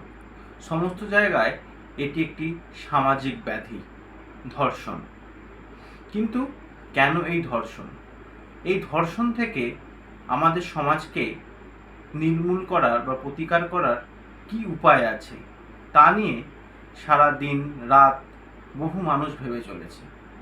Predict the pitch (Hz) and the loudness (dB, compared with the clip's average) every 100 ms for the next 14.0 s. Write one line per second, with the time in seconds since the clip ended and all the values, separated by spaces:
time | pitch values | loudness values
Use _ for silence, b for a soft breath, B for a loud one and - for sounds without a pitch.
0 | - - - - - - 196 208 220 226 | -20 -20 -20 -20 -18 -4 0 0 -2 -2
1 | 226 208 165 160 170 170 170 165 143 - | -2 0 4 4 4 -2 2 4 4 2
2 | - - 127 135 131 117 127 - 90 - | -10 -8 2 4 4 0 -10 -12 -14 -14
3 | - - - - - - B B B - | -18 -20 -20 -20 -20 -20 B B B -20
4 | - 185 202 247 254 127 117 - - - | -8 -2 0 2 0 0 -4 -12 -20 -20
5 | - - - - 147 165 123 - - - | -20 -20 -18 2 4 4 0 -6 -16 -20
6 | - - - 196 - 202 151 151 - 170 | -20 -20 -8 -8 -6 -2 2 2 2 -2
7 | 170 143 147 - 143 127 143 143 131 127 | -2 -4 -12 -6 -2 -2 -2 -6 -4 -4
8 | 110 - - - - - - - - - | -6 -8 -18 -20 -20 -20 -20 -20 -20 -16
9 | - 220 180 120 - - - 131 175 175 | -4 0 0 -2 -6 -18 -14 -2 2 2
10 | 147 151 156 - 175 147 135 139 143 147 | 0 -4 -6 -4 -2 2 2 2 0 -2
11 | 165 - - - 127 175 147 147 160 160 | -6 -14 -20 -12 0 0 0 -4 -4 -6
12 | 208 143 123 - - - 143 156 156 147 | -6 -4 -4 -8 -18 -12 -4 -2 2 2
13 | 143 156 156 165 165 - 143 139 165 175 | 2 -2 0 0 0 -2 -8 -10 -8 -8